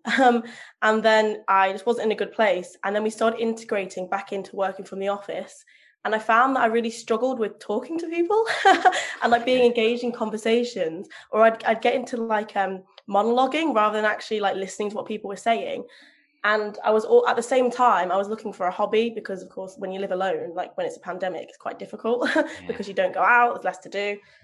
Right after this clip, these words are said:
Speaker 1: And so it was either foster a cat <laughs> or look into something that was gonna help, um, with my social skills. And I've always wanted to do stand-up comedy. And at this stage, I've never done it. And I thought that improv would be perfect because it would help me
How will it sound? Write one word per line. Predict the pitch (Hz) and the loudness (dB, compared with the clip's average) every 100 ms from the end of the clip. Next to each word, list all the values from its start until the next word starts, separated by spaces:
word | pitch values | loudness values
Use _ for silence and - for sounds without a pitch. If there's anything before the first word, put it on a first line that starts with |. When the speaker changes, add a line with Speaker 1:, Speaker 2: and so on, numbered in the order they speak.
| _ | _
Speaker 1:
And | 208 | -8
so | 202 214 208 208 - _ - | -2 0 0 -2 -12 _ 0
it | |
was | 240 240 | 0 0
either | 302 339 330 175 202 240 - _ _ _ | -2 -2 0 2 2 2 -16 _ _ _
foster | 294 - - 226 | 0 0 -2 -2
a | |
cat | - - 196 - - - _ _ | -2 -2 -2 -2 -10 -20 _ _
<laughs> | 294 - 392 349 359 - - - | 4 8 6 8 6 6 -2 -2
or | - 302 | 6 8
look | 254 277 294 | 8 6 4
into | 285 | 0
something | 269 254 233 | 2 0 2
that | 226 | 0
was | 220 | -2
gonna | 220 214 | 0 0
help, | 240 196 185 - | 2 2 0 -2
um, | 196 190 185 190 190 _ _ | 0 0 -2 -10 -16 _ _
with | 208 | -4
my | 208 208 | 0 0
social | 233 233 220 | 2 0 -2
skills. | - 185 170 170 - - _ | -6 -6 -4 -8 -12 -20 _
And | 196 | 2
I've | 233 | 6
always | 262 302 285 | 6 6 2
wanted | 269 254 | 2 0
to | |
do | 226 | -8
stand-up | 220 214 202 | -4 -6 -6
comedy. | - 220 202 202 - - _ - | -6 -6 -6 -8 -10 -14 _ -4
And | 208 | 0
at | |
this | 220 240 | 0 0
stage, | 240 226 | 0 -2
I've | 202 | 0
never | 220 202 | -2 0
done | 214 | -4
it. | 180 - - _ _ - | -4 -6 -10 _ _ -6
And | 208 | -4
I | |
thought | 208 233 | 0 0
that | 233 | 0
improv | 240 240 233 | -2 -2 -2
would | 214 | -4
be | 208 | -8
perfect | - 220 220 185 - - | 0 0 0 -8 -8 -14
because | 190 190 185 - _ _ _ | -10 -8 -10 -16 _ _ _
it | 214 | -4
would | 214 | -4
help | 208 233 233 | 2 2 2
me | 226 214 208 | 0 0 0